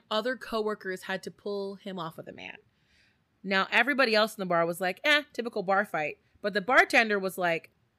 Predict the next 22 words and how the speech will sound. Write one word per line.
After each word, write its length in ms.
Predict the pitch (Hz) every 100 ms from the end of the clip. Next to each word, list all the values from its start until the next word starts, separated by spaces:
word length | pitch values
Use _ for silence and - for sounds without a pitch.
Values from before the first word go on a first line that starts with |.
| _ _
"She's 300 | - - 240
not 200 | 254 240 170
drunk, 340 | 185 147 -
and 100 | 165 151
I 60 |
know 220 | 156 208 254
she's 240 | - -
not 180 | 151 147
drunk 340 | 151 147 143 _ _ _ _
because 260 | 175 180 170
I've 180 | 175
been 140 | 165 170
sending 340 | 185 180 170
her 340 | 160 165 156 151
lemonades 720 | 190 208 190 165 160 151 165
masqueraded 800 | 175 175 - 185 170 180 175 165
as 160 | 160
another 320 | 160 165 151 151
drink 340 | 170 185 156
the 100 | 160
whole 240 | - 151
night." 340 | 151 156 -